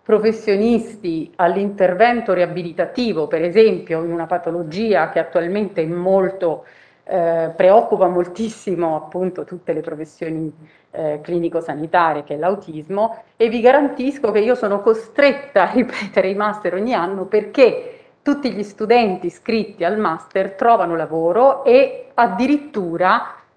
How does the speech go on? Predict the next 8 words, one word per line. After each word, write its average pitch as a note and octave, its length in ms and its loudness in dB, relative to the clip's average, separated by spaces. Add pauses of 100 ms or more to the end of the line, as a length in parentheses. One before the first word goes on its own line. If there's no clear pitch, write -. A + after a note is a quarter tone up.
(160)
eh, F3 640 4
ci - 140 -10
provengono G#3 480 4
da F3+ 80 2
varie G3+ 180 4
associazioni G#3 680 -4
varie G3 240 4
richieste E3+ 840 -2